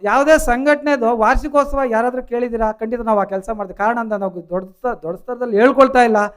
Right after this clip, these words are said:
ಅದರಿಂದ ಭಾಳ ಶ್ರಮ ಇದೆ. ಪ್ರತಿ ತಿಂಗಳು ಮೀಟಿಂಗ್ ಮಾಡ್ತೀವಿ, ಆಪರೇಟರ್ ಕಷ್ಟ ಸುಖ ವಿಚಾರಿಸ್ಕೊಳ್ತೀವಿ. ಆಮೇಲೆ ಮೀಟಿಂಗ್ ಆದ್ಮೇಲೆ ವರ್ಷ ಆಗುತ್ತೆ, ವರ್ಷ ಆದ್ಮೇಲೆ ಒಂದು ವಾರ್ಷಿಕೋತ್ಸವ ಮಾಡಿದಾಗ ಮಾತ್ರ ಆ ಸಂಘಟನೆ ಇದೆಯಾ ಸತ್ತೋಗಿದ್ಯಾ ಗೊತ್ತಾಗುತ್ತೆ ಖಂಡಿತ. ನಮ್ಮ ಸಂಘಟನೆ ಇದು ಬದುಕಿದೆಯಾ ಇಲ್ವಾ ನೀವೇ ಹೇಳಿ,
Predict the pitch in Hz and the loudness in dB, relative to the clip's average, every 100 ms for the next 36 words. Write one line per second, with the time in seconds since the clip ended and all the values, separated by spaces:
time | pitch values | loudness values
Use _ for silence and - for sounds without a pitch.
0 | _ _ 185 214 254 220 208 233 220 180 | _ _ -2 0 -2 0 2 2 0 -2
1 | 202 220 190 143 _ _ _ _ - 247 | -2 -2 -4 -10 _ _ _ _ 0 2
2 | 294 311 294 294 277 294 285 269 269 254 | 2 0 2 2 0 0 0 -2 0 2
3 | 240 262 254 226 262 254 262 247 247 226 | 2 0 -4 -2 -2 -2 -2 -2 -2 -4
4 | 226 220 208 208 220 - _ 214 247 247 | -4 -6 -6 -6 -8 -12 _ -4 -2 0
5 | 262 285 269 262 262 240 247 277 262 262 | 0 0 0 0 2 2 2 2 2 0
6 | 269 294 294 294 269 254 247 285 302 285 | 2 4 2 0 -4 -2 0 4 4 2
7 | 285 262 262 269 254 247 247 240 - _ | -2 -2 0 0 -2 -2 -2 -2 -6 _
8 | - 214 254 285 285 277 285 302 311 311 | -4 -2 0 -2 -2 -2 -2 2 2 2
9 | 302 _ _ - 254 262 247 208 190 - | -2 _ _ -4 0 2 0 -2 -4 -6
10 | _ _ _ _ - 240 226 185 160 - | _ _ _ _ -2 4 4 2 -4 -18
11 | _ - 254 254 170 143 214 247 277 302 | _ 0 2 2 -2 -4 -4 -2 0 0
12 | 294 285 208 285 302 330 311 285 262 254 | 0 -2 0 -2 0 0 2 2 0 2
13 | 262 220 147 | 2 2 0